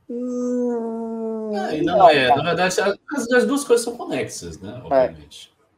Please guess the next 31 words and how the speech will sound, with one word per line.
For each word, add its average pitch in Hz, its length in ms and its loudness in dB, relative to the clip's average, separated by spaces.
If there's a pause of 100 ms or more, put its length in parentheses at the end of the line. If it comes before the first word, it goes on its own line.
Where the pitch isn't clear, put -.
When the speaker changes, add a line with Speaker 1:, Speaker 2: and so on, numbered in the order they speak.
(420)
Speaker 1:
Felipe 196 320 -8
Leite 190 280 4
disse: 165 180 -6
o 170 40 -6
documentário 180 440 0
não 190 80 0
vai 170 140 0
ter 165 120 0
golpe 151 220 2
que - 80 -20
acabei 147 200 0
de 143 40 -6
assistir, 147 420 -6
tranquiliza 170 460 0
bastante. 156 380 -2
As 131 60 -8
primeiras 147 220 -4
manifestações 151 540 -4
também 160 200 2
não 165 60 0
foram 156 140 0
grandes. - 180 -4 (140)
Foram 269 260 8
muito 269 320 2
menores 170 520 2
do 113 80 -14
que 110 120 -14
essas - 220 -6
primeiras 92 200 -16
manifestações. 92 560 -16
Foram 160 280 -2